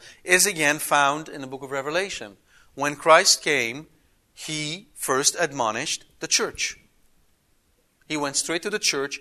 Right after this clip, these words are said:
and told them point blank the areas that they need to take care of. And then he turned around and spoke to the world. And as I said earlier, the church, the world will be disoriented if the church is not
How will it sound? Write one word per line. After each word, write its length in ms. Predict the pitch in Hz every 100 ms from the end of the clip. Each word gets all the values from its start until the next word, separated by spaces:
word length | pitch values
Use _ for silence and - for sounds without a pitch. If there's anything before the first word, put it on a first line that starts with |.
| - _
and 200 | 151 156
told 240 | 220 202
them 160 | 147 131
point 320 | - 190 165
blank 360 | 147 135 151 - _ _ _
the 160 | 151 165
areas 300 | 156 151 147
that 120 | 139
they 120 | 139
need 400 | 135 135 147 -
to 280 | - 135 147 - _
take 180 | - 180
care 260 | 214 277 214
of. 280 | - - - _ _ - - -
And 200 | 190 175
then 340 | 214 277 226 170
he 100 | 165
turned 220 | 185 180
around 480 | 160 131 123 175 - - _ _ _ -
and 140 | 147
spoke 320 | - - 131
to 80 | 131
the 80 | 127
world. 420 | 151 143 - - - _ - -
And 120 | -
as 120 | 175 180
I 80 |
said 300 | 175 - 262 254
earlier, 560 | 190 180 131 120 127 - - - _ _ _ _ _ _ _
the 140 | 151
church, 760 | 151 - 269 262 254 - - - _ _
the 120 | 147
world 480 | 170 196 233 226 208 -
will 240 | 165 180 160
be 180 | 175
disoriented 1160 | 160 147 214 - - 190 175 175 170 - 113 127 - _ _ _
if 240 | 202 160 139
the 80 |
church 440 | 151 - 185 170 185
is 240 | 165 151
not 340 | 156 139 139